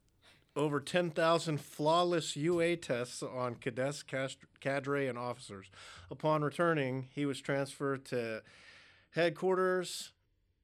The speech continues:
uh, two twelve in the S three shop,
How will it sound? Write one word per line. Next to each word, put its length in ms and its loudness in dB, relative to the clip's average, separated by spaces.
uh, 460 -2
two 180 -2
twelve 420 2
in 80 -2
the 80 -6
S 220 -4
three 260 -4
shop, 420 -4